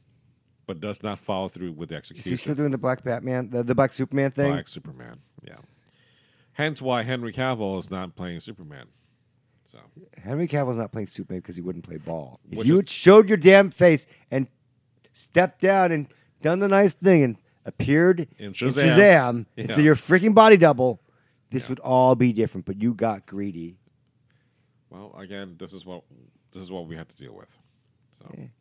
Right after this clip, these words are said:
Speaker 1: what else? Venom is coming out in September, I think.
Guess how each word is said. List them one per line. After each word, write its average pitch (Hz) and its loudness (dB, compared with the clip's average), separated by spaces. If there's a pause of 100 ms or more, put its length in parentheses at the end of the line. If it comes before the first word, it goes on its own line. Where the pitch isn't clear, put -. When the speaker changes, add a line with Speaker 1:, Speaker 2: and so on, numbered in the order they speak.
(500)
Speaker 1:
what 107 -12
else? - -18 (340)
Venom 127 -10
is - -20
coming 117 -12
out 107 -12
in 101 -14
September, 139 -18
I 156 -14
think. 165 -20